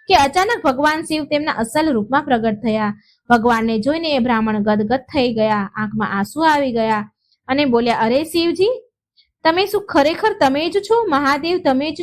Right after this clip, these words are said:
છો? શું તમે મને દર્શન આપવા માટે આવ્યા છો?" શિવજી બોલ્યા, "હા બ્રાહ્મણ દેવ,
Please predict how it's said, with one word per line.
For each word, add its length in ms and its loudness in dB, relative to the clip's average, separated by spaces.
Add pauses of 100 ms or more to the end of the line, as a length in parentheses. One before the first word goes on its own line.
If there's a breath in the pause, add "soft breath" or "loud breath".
(100)
છો? 240 0 (360)
શું 100 0
તમે 240 4
મને 240 0
દર્શન 480 0
આપવા 160 0
માટે 260 0
આવ્યા 280 2
છો?" 380 -4 (320)
શિવજી 300 2
બોલ્યા, 320 2
"હા 220 0
બ્રાહ્મણ 440 0
દેવ, 260 0